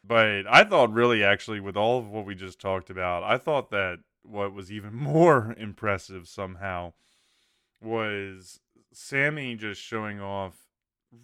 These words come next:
really another level of athleticism when towards the end of the match, they're both up on the, on the top rope, kind of jockeying for, like, a superplex type maneuver, you know, where they're locked up, arm and shoulder.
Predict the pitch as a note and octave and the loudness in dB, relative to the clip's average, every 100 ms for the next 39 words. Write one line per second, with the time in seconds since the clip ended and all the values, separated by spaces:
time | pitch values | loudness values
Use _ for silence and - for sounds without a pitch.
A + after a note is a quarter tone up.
0 | C#3 _ E3 F#3+ C#3 G#2 F2 E2+ - A2+ | _ _ -2 2 2 0 -8 -14 -12 -8
1 | A#2 B2+ A2+ G#2+ G2 G2+ F#2 F#2 F2 F2+ | -2 0 2 -2 -4 -4 -4 -10 -12 -14
2 | G2+ F#2 F#2+ - G2 F#2+ - G2+ F2+ F2+ | -8 -2 -2 -2 -8 -8 -12 -16 -14 -16
3 | F2 F2+ F#2 F2 E2 _ _ _ _ _ | -18 -16 -16 -16 -20 _ _ _ _ _
4 | - C#3+ A#2+ B2 A#2 G#2+ G2 G2+ G#2 G2 | -10 -8 -6 -4 -6 -6 -6 -2 -2 -4
5 | - - _ _ _ _ G#2 F#2 B2+ C3 | -10 -20 _ _ _ _ -10 -4 0 0
6 | B2+ B2 - - A2 G2+ F#2+ F2+ E2+ _ | 2 2 2 -4 -6 -6 -10 -12 -16 _
7 | _ A#2 G#2 G2 A#2 G#2+ - G#2 G#2 G#2 | _ -12 -12 -4 2 2 2 -6 -6 -8
8 | _ _ _ _ - D3 B2 G#2 B2+ A#2+ | _ _ _ _ 2 2 2 -2 2 2
9 | A#2 A#2+ A2+ - G#2+ F#2+ E2+ - A#2+ A2+ | 2 -6 -12 -10 -10 -10 -12 -14 -12 -12
10 | - A#2+ A2 - - _ _ _ - B2 | -4 -2 -2 -6 -20 _ _ _ -2 0
11 | A2+ G#2 A2 A#2 A#2 G#2+ A2+ A2 G2+ G#2 | 0 -2 -6 -4 -2 -2 -4 -6 -10 -16
12 | F#2+ F#2 F#2 G#2 G2+ - A2 G#2 _ _ | -12 -12 -2 0 0 -2 -8 -8 _ _
13 | _ _ _ - G#2+ G#2+ F#2+ - A2 G#2 | _ _ _ -8 -6 -6 -10 -10 -8 -8
14 | G2+ | -12